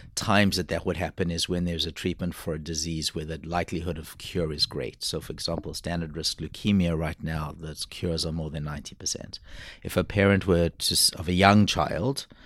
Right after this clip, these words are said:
were to say, "I don't agree with this therapy, it's toxic,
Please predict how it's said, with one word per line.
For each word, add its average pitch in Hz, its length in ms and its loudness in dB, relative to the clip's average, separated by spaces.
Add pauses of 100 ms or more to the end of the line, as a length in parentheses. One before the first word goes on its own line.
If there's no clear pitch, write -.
(260)
were 87 160 0
to 85 160 -2
say, 85 420 4
"I 85 180 2
don't 85 300 0 (140)
agree 85 260 -2
with 78 120 -4
this - 160 2
therapy, 104 400 4
it's - 240 -8
toxic, - 720 -2